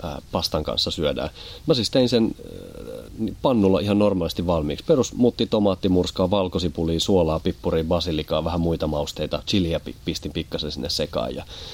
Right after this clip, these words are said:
ja tota, sit uunipellille levitin sen ja, ja kuivateltiin ja se kuivui nopeasti. Se kuivui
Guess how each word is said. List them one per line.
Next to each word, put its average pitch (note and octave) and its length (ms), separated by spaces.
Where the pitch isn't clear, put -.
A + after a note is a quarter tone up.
ja F2 100
tota, D#2 380
sit - 180
uunipellille A#2 680
levitin G#2+ 460
sen F#2 200
ja, F#2 180
ja G2 160
kuivateltiin E2 760
ja D#2+ 120
se - 140
kuivui F#2+ 300
nopeasti. C3 640
Se - 180
kuivui E2+ 360